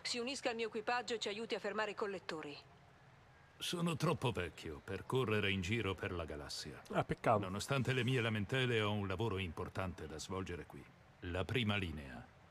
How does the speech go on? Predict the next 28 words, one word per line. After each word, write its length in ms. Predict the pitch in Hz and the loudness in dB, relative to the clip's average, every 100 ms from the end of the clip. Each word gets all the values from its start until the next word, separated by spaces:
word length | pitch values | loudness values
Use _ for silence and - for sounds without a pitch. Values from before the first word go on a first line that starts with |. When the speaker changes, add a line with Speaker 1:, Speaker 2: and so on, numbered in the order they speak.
| - - | -20 -12
Speaker 2:
è 180 | - 85 | -4 -4
responsabilità 960 | 82 92 - 107 98 - 98 92 87 92 | -2 -2 -2 -2 0 0 0 -2 -2 -4
tua. 340 | 92 78 71 - - - - - - - | -4 -8 -8 -16 -20 -20 -20 -20 -16 -4
Speaker 1:
Devo 220 | 202 220 | -2 0
andare. 540 | 233 214 185 170 - - - - - | 0 0 -2 -6 -12 -20 -20 -20 -14
Speaker 2:
Ma 160 | - 107 | -4 0
certo, 400 | - 139 - 80 | 2 0 -2 -8
Shepard, 600 | - 87 - 78 82 80 | -8 -8 -8 -10 -8 -6
capisco 420 | - 98 107 - | -6 -4 -2 -2
bene. 360 | 107 92 78 - - - - - - - | -2 -4 -6 -14 -20 -20 -20 -20 -20 -4
Vorrei 340 | - 143 156 | -2 0 0
poter 300 | 143 151 151 | 0 2 2
fare 220 | - 147 | 2 2
di 100 | 120 | 0
più 220 | - 95 78 | -2 -4 -4
per 160 | 80 | -8
aiutarti. 600 | 78 71 73 76 73 - - - - - - - | -8 -10 -10 -10 -10 -14 -16 -18 -20 -20 -18 -10
Ma 100 | - | -6
se 140 | - | -2
mai 180 | 101 120 | 0 2
vorrai 360 | 104 101 98 | 2 0 0
parlare, 520 | 87 90 85 104 98 110 - - - | -2 -4 -2 0 0 -2 -8 -18 -16
sarò 280 | - 98 85 - | -10 -8 -8 -8
qui. 200 | 101 - - - - | -8 -8 -12 -18 -18
Fammi 640 | - - 156 135 127 123 120 | -14 -2 0 2 2 0 0
soltanto 640 | - 120 110 127 113 104 | -2 -2 -2 -2 0 -2
un 140 | 90 82 | -4 -6
favore. 560 | - 80 78 73 78 | -8 -8 -8 -8 -10